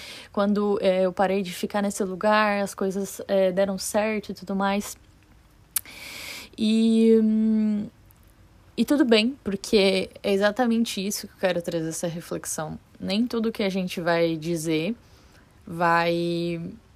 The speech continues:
ser bem compreendido por todas as pessoas. Mesmo que eu tome cuidado com todas as minhas palavras, e isso eu vou estender a reflexão pra ti, mesmo que tu tome cuidado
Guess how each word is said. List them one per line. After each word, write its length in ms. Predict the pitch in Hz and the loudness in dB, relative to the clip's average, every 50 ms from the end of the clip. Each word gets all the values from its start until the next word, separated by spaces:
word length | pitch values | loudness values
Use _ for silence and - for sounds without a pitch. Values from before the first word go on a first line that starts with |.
| _ _ - | _ _ -2
ser 560 | - - - - - 233 233 254 277 294 285 | 0 0 2 2 4 6 6 6 6 4 2
bem 220 | 226 208 220 226 | 2 2 2 2
compreendido 920 | 226 - - 226 220 220 254 233 220 214 202 180 175 190 185 165 175 180 180 - _ _ _ _ _ _ | 0 0 -2 -2 0 0 0 2 2 2 0 0 0 -2 -2 -2 -4 -6 -8 -10 _ _ _ _ _ _
por 120 | - - 196 | -6 -6 -4
todas 380 | - - 175 170 170 170 165 | 0 2 2 2 2 0 -2
as 160 | 170 165 - - | -4 -4 -6 -6
pessoas. 680 | - 175 - - - 165 156 151 160 - - - - _ _ - - - - - - - - - - - | -8 -6 -4 -4 -2 -2 -2 -4 -4 -6 -8 -8 -10 _ _ -20 -20 -20 -20 -20 -20 -20 -20 -20 -16 -8
Mesmo 320 | - 180 190 190 190 202 202 | -4 -2 -2 0 0 -2 -4
que 640 | - - - 202 196 190 196 196 190 196 196 190 - - - - - - - | -6 -8 -6 -4 -2 -2 0 0 0 -2 -2 -4 -8 -18 -20 -20 -16 -8 -6
eu 100 | 190 180 | -6 -6
tome 640 | 170 - 196 185 180 185 185 180 180 185 180 185 180 - - - - - _ _ | -4 -2 -2 -2 -2 -2 -4 -4 -4 -6 -6 -8 -10 -12 -20 -20 -20 -20 _ _
cuidado 640 | - - - 180 156 175 170 165 165 175 175 196 196 214 - - - | -8 -4 -2 0 2 4 4 4 4 2 0 -4 -8 -10 -12 -16 -14
com 180 | - - 185 175 | -10 -8 -6 -2
todas 280 | 185 185 180 170 156 | -2 0 0 -2 -2
as 120 | 175 165 165 | -6 -8 -8
minhas 180 | 175 170 160 | -8 -8 -8
palavras, 640 | - - 160 156 156 160 185 196 202 185 - - - - | -6 -4 -2 -2 0 -2 -2 -4 -8 -8 -10 -10 -12 -10
e 220 | 185 170 170 180 | -8 -6 -4 -4
isso 160 | 180 - - | -4 -4 -4
eu 40 | 175 | -4
vou 100 | 165 175 | -4 -4
estender 320 | 165 - - 170 165 180 | -4 -4 -4 -4 -2 -2
a 40 | 175 | -4
reflexão 440 | 165 156 - 170 160 - - 180 170 | -4 -6 -8 -8 -8 -6 -8 -6 -4
pra 160 | - 185 147 | -4 -4 -4
ti, 420 | - - - - - 214 170 156 - - - - - - - - - - | -4 -6 -6 -4 -4 -4 -4 -6 -8 -14 -18 -16 -16 -18 -18 -14 -6 -2
mesmo 320 | 190 196 196 190 190 190 | 2 2 2 2 0 -4
que 120 | - - - - - | -8 -12 -18 -16 -6
tu 160 | - 233 226 226 | -2 -2 -2 -2
tome 340 | - - 180 170 175 170 | -2 -2 -2 -2 -4 -6
cuidado 640 | 165 - - 160 151 156 156 151 156 156 156 160 156 | -8 -6 -6 -4 -2 0 0 0 0 -2 -2 -6 -10